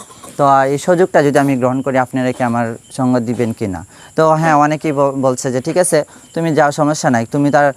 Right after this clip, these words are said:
তোমার তো এমন কোনো ব্রেড রেকর্ড নাই যে আমার এলাকার মধ্যে তুমি চলতেছো, ছোটো থেকে বড় হয়েছো, আমাদের ছোটো ভাইয়ের মতোই হো বা, বা সন্তানের মতোই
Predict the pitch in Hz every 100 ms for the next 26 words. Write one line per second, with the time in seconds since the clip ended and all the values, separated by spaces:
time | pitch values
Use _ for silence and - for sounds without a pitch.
0 | - - 170 175 196 180 180 175 170 151
1 | 156 156 180 180 190 175 143 139 139 143
2 | 147 151 147 143 139 131 139 143 135 147
3 | 131 135 131 123 143 143 135 123 120 127
4 | 131 123 120 120 123 127 120 117 120 123
5 | 120 123 120 113 117 113 117 113 120 117
6 | 131 123 120 120